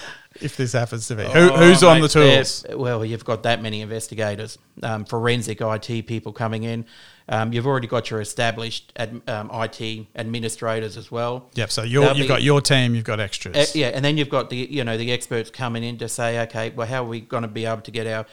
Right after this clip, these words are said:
Speaker 2: systems back up and operational?" You normally find, because everyone's moved to the cloud these days, you're not ha-, dealing with on-premise and it's connected to the web.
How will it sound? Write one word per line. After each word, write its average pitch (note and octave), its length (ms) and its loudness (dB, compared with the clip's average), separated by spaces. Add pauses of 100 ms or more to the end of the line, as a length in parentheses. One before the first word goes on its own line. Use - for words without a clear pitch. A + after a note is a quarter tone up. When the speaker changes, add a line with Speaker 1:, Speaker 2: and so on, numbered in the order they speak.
(120)
Speaker 2:
systems A#2 420 -8
back A#2 260 -4
up A#2 180 -6
and A2 100 -8
operational?" A2+ 720 -8 (320)
You C3+ 120 0
normally D3+ 300 0
find, A#2+ 360 -2
because A#2+ 240 -8
everyone's A2+ 440 -4
moved A2+ 240 -4
to A#2 60 -8
the G#2 80 -10
cloud B2 420 -4 (240)
these A2+ 240 -6
days, G#2 260 -8
you're A#2+ 80 -8
not A2+ 160 -4
ha-, A#2+ 180 -6
dealing A#2+ 440 -6 (160)
with A#2+ 120 -6
on-premise A#2+ 640 -4
and A#2 120 -8
it's A2 100 -8
connected A#2 460 -8
to A#2 100 -10
the G#2 140 -10
web. G#2+ 460 -8